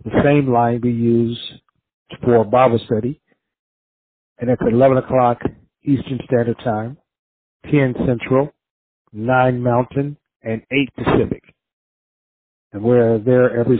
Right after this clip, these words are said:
Saturday morning, uh, except for the third Saturday, uh, for Bible study. And there it's an interactive Bible study. You can ask questions. If you don't have clarity at the end, I'll give you my number, my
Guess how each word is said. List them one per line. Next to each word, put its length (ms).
Saturday 360
morning, 1000
uh, 240
except 180
for 80
the 80
third 300
Saturday, 460
uh, 240
for 80
Bible 380
study. 500
And 180
there 220
it's 100
an 160
interactive 540
Bible 360
study. 240
You 120
can 140
ask 320
questions. 440
If 160
you 80
don't 140
have 180
clarity 420
at 100
the 260
end, 200
I'll 180
give 240
you 100
my 140
number, 500
my 160